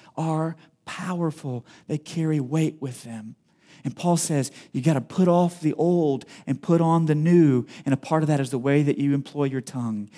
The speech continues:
and the words that come out of your mouth. So our words are powerful, but in addition,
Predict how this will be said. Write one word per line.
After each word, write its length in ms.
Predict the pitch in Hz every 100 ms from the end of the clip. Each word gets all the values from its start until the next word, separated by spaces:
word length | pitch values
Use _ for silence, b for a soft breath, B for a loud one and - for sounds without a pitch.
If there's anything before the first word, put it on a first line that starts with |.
| B
and 100 | 131
the 60 | 120
words 360 | 123 127 123 131
that 80 |
come 180 | - 131
out 220 | 127 -
of 120 | 107 117
your 80 |
mouth. 480 | 113 101 95 _ - _ _ _ _ _ _ _ _ _ _ _ _ _ _ _ _ _ _ _ _ -
So 120 | -
our 100 | 147
words 340 | 143 160 180 147
are 60 |
powerful, 560 | 139 - 175 170 151 139
but 140 | 147
in 120 | 170 160
addition, 600 | 143 175 175 147 110